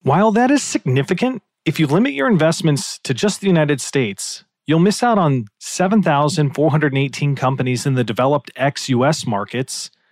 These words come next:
as well as the other eight thousand seven hundred and sixteen companies in the emerging markets.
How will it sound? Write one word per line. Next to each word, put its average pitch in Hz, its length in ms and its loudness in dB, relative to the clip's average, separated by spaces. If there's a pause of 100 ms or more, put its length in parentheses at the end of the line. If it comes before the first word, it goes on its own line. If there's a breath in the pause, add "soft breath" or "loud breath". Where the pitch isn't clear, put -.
(340)
as 143 120 0
well 185 140 4
as 196 140 2
the 185 100 4
other 190 220 2
eight 156 180 2
thousand 160 380 2
seven 147 280 0
hundred 151 220 0
and 135 140 -2
sixteen 180 500 0
companies 117 560 -2
in 143 80 0
the 139 80 2
emerging 160 400 2
markets. - 560 -10